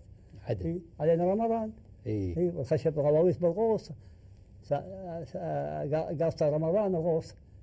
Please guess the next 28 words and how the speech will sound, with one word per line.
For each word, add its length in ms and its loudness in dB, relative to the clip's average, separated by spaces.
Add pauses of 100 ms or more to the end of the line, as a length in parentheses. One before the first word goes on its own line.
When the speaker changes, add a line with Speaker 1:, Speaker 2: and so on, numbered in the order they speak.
(100)
Speaker 2:
ثقة 300 4
بالخشب، 460 -2 (140)
بالنقعة. 420 -2 (760)
قام 380 0
وبال-، 800 -2
بالنهار، 680 2 (800)
بالنهار، 440 2
آه، 720 0
النيادة 440 4
هذولا، 420 0 (380)
هذا 160 2
الزلفي 360 0
وغيرهم 480 2 (440)
يسوون، 440 2
آه، 260 -2
غيلة، 340 4 (500)
غيلة 420 4
Speaker 1:
إي. 320 4
Speaker 2:
ويخ-، 420 -2
يخمرون، 440 2
آه، 960 -2
الم-، 120 -2
آه، 40 -12
Speaker 1:
آه، 640 0
Speaker 2:
الطين، 280 2
Speaker 1:
الطين، 220 -4
إي. 20 4
Speaker 2:
الطين. 400 0